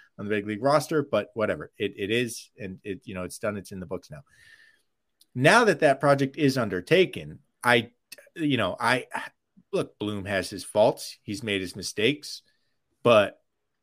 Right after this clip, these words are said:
I understand every move he's made with respect to that project subsequent to the Mookie trade.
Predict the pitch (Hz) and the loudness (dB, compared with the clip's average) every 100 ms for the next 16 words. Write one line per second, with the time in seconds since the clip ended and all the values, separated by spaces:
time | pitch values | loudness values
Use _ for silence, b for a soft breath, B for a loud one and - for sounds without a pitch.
0 | _ 104 117 143 95 - - 110 117 117 | _ 0 2 2 -2 -6 -6 -2 0 -2
1 | 101 90 - _ _ _ _ _ _ 131 | -4 -10 -18 _ _ _ _ _ _ 4
2 | 139 98 85 101 123 92 82 80 85 113 | 4 2 -2 0 0 -2 -8 -12 -2 0
3 | 107 82 78 90 - 87 - - 151 151 | 0 -2 -8 -8 -8 -10 -12 2 2 2
4 | - 92 87 - - 90 92 101 - - | -6 -8 -8 -8 -8 -8 -8 -14 -14 -8
5 | 117 98 - 113 107 107 98 90 95 87 | -6 -6 -6 -10 -8 -10 -10 -12 -14 -12
6 | 87 98 | -8 -8